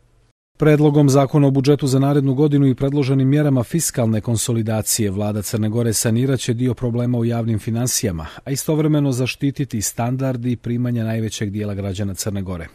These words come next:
kazao je predsjednik Vlade Duško Marković na odvojenim sastancima sa predstavnicima Saveza sindikata i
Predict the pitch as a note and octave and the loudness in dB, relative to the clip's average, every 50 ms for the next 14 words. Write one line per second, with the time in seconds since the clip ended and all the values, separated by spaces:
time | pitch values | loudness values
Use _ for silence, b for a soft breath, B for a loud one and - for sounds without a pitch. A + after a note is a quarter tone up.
0 | b b _ - A2 G#2 F#2+ G#2 F#2+ F2+ - G2+ F#2 - - G2 F#2+ - - G2+ | b b _ -6 -6 -4 -4 -6 -6 -6 -8 -8 -8 -8 -8 -8 -8 -8 -6 -6
1 | G#2+ G#2+ G#2+ G2 F#2+ G2+ - - - F2 F#2+ A2 B2+ - - C3 A2+ G2+ - - | -6 -4 -6 -6 -6 -8 -10 -8 -8 -6 -6 -6 -6 -4 -2 -2 -2 -4 -6 -10
2 | B B B B B B B B B B - D3 D#3+ E3 D#3 D3+ D#3+ D#3+ D3+ C#3 | B B B B B B B B B B 0 2 2 4 4 4 4 4 4 2
3 | B2 - D3 C#3+ - - D#3+ C#3+ C3 - D3 C3+ C3+ A#2+ - - B2 - - B2 | 2 2 0 0 0 0 0 0 2 2 2 2 2 2 2 0 0 0 0 -2
4 | A#2+ A2+ - - C3+ B2+ B2 A#2 - - B2 A#2+ G#2+ - - A2 A2 A#2 A#2 A2 | -2 -2 -2 -2 0 0 0 -2 -2 -2 -2 -2 -2 -2 -2 -2 -2 -2 -2 -2
5 | A2+ - - A#2 A2 G#2+ G#2+ - A#2 A2 G#2 - - - G#2 - - C3 B2 | -4 -2 -2 -2 -2 -2 -4 -4 -4 -4 -4 -4 -4 -6 -6 -4 -6 -8 -8